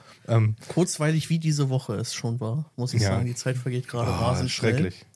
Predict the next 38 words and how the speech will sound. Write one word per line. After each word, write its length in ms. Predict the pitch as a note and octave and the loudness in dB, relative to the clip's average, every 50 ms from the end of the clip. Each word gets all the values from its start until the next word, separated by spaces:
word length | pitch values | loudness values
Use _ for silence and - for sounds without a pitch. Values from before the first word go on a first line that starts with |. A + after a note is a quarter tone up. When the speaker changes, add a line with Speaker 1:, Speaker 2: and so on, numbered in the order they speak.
| _ - - - - - - - | _ -20 -20 -20 -20 -20 -20 -20
Speaker 1:
Schrecklich. 360 | - - - A2 G2+ - E2+ | -10 -6 -6 -4 -4 -4 -2
Ja, 120 | G2 A#2 B2+ | 0 2 2
Speaker 2:
Ja. 60 | B2+ | 2
Speaker 1:
ich 80 | C3+ - | 2 4
war 80 | F#3+ D#3+ | 2 2
auf 120 | D#3 - | 4 4
Mallorca, 480 | D#3+ D3+ C3+ A#2+ B2+ D#3 F#3+ - A2 G2+ | 6 6 8 8 6 6 6 4 2 2
ne? 160 | G#2 C#3 E3+ | 4 4 2
Ich 80 | C#3+ | 2
kann 160 | - - B2+ C3+ | 2 2 4 6
ja, 160 | C#3 C3 A#2 - - - - - | 6 4 2 0 -6 -14 -8 -4
ich 100 | - G#2+ | -4 -2
kann 160 | - - A#2+ A#2+ | 0 0 2 4
so 60 | B2+ | 2
ein 60 | G#2 | 2
bisschen 340 | F2 - G#2 - - G3 D#3+ | 2 2 0 2 4 4 4
ja 100 | A#2 G2+ | 4 4
erzählen, 320 | F#2+ F#2 - - G2+ G2 G2 | 4 0 0 0 0 2 4
ne? 100 | A2+ - | 2 2
Also, 280 | A#2 G#2 A2 - - _ _ _ _ - _ _ _ _ _ | 2 2 0 0 -2 _ _ _ _ -20 _ _ _ _ _
ähm, 320 | - A#2 G#2+ G#2+ G#2 G#2 - - | 2 4 4 4 4 2 0 2
Eurowings 380 | G#2 A2+ B2+ D#3 D#3 C#3 A#2+ | 2 4 4 6 4 4 4
hat 100 | C3 A#2 | 2 0
eingeladen 680 | - - G2 G#2 B2 D#3 F3 F3+ F3 E3+ E3 E3+ E3+ C3+ | 0 0 0 2 4 4 4 4 4 4 4 2 2 2
und 140 | A#2+ A2+ | 2 4
hat 220 | A#2+ A#2+ A2+ - - - - - - - - - - - _ _ - _ | 4 2 2 0 -6 -18 -20 -20 -20 -20 -20 -20 -20 -20 _ _ -10 _
also 400 | - G#2+ G2+ G#2+ G#2 G2+ - - - - _ _ _ - - A2+ - _ _ _ _ _ - C#3 | -4 -2 0 0 0 0 -2 -4 -10 -18 _ _ _ -18 -18 -18 -18 _ _ _ _ _ -14 -12
verschiedenen, 1080 | G#2+ - - - - - - - A2 - - B2 B2 B2+ C3 B2 A2+ A2 G#2+ G#2 F#2+ F2+ - - - | -12 -12 -14 -16 -16 -12 -6 -4 -4 -2 0 0 2 2 4 4 4 4 2 0 -2 -4 -8 -12 -12
ja, 160 | G2 F#2+ G2 | -10 -10 -10
Pressevertretern 920 | - - - F#2+ F#2 - A2 G2+ G2 - - - F#2+ - - F2+ F#2 F#2+ | -10 -6 -6 -4 -4 -4 -4 -4 -4 -4 -4 -6 -6 -4 -4 -6 -6 -6
eben 220 | - F2+ G2 G2 | -4 -4 -2 -2
auf 200 | G2 G#2+ A2 - | 0 -2 -2 0
Mallorca, 600 | - A2 G2 F2 G2+ A#2 D3+ - - C#3 C3 B2+ - - - - - _ _ _ _ _ _ _ _ _ | 0 -2 0 0 0 0 0 0 0 0 0 -2 -6 -10 -20 -20 -20 _ _ _ _ _ _ _ _ _
schöne 280 | - - A#2 A2 A2 G2 | 0 2 4 4 4 4
Destination 600 | F2+ G2 F#2+ - G#2 G2 F#2 - - - A2 A2+ | 2 0 -2 -2 -2 -2 -2 -2 0 0 2 2
dafür 300 | G#2+ G2+ G2 - G#2 G2 | 2 0 -2 -2 -4 -4
zum 180 | - - G2 F#2 | -4 -4 -6 -6
Thema, 400 | - - G2+ G2+ G2 F2+ E2+ E2 | -4 -2 -2 -2 -2 -2 -4 -6